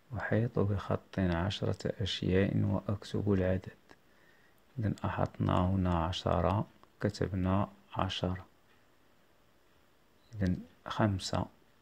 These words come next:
الوحدات خمسة، العشرات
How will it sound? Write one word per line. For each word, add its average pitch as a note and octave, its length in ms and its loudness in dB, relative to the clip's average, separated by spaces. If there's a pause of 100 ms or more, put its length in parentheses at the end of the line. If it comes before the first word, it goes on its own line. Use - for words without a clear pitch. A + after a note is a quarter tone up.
(880)
الوحدات F#2+ 600 2
خمسة، F2 540 0 (800)
العشرات F#2 920 0